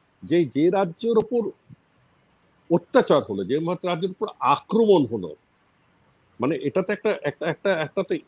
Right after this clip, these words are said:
মানে কি বলে predetermined আক্রমণ। চারিদিক থেকে শুধু Home Minister, Prime Minister, Home Minister, Prime Minister অপপ্রচার, প্রচার, অপপ্রচার, প্রচার, অপপ্রচার করে তারা চালিয়ে যাচ্ছে। তারপর নিয়ে এসে বাংলার মানুষ জবাব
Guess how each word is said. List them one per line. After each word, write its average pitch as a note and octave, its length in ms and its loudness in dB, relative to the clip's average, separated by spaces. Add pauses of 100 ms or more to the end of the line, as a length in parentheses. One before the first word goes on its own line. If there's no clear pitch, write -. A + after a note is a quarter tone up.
(260)
মানে C#3 180 4
কি - 200 -2
বলে D3 180 2 (220)
predetermined G#3 800 4
আক্রমণ। F#2+ 420 0 (1400)
চারিদিক G#3 460 6
থেকে G3+ 180 4
শুধু G#3 200 2
Home G#3 180 4
Minister, G3+ 400 0
Prime G3+ 180 0
Minister, G3 260 0
Home G3+ 200 0
Minister, G3+ 300 0
Prime G3 200 2
Minister G3 400 0
অপপ্রচার, F#3 600 0
প্রচার, G3+ 340 2
অপপ্রচার, F#3 460 -2
প্রচার, G3 280 0
অপপ্রচার F#3+ 520 0
করে F#3+ 160 -2
তারা F#3 160 0
চালিয়ে F#3 360 2
যাচ্ছে। F#3+ 340 -4 (480)
তারপর G3 220 6
নিয়ে G3 180 6
এসে G#3+ 220 4 (340)
বাংলার B3+ 400 4
মানুষ F3+ 280 4
জবাব A2+ 280 8